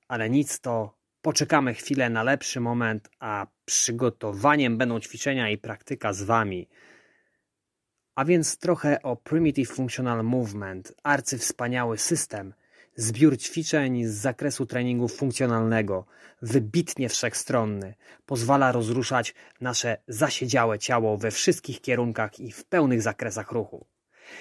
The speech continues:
Jak już wspomniałem, mamy trzy podstawowe płaszczyzny, które musimy rozwijać dzięki swoim treningom, aby skutecznie unikać i minimalizować kontuzje. To sprawdzony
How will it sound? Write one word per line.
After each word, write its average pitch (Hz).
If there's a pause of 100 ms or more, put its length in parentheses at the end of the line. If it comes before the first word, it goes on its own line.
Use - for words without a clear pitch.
(180)
Jak -
już 190
wspomniałem, 151
mamy 139
trzy -
podstawowe 123
płaszczyzny, 113 (220)
które 139
musimy 139
rozwijać 117
dzięki 110
swoim 113
treningom, 101 (320)
aby 117
skutecznie -
unikać 123
i 117
minimalizować 110 (240)
kontuzje. 107 (760)
To -
sprawdzony 180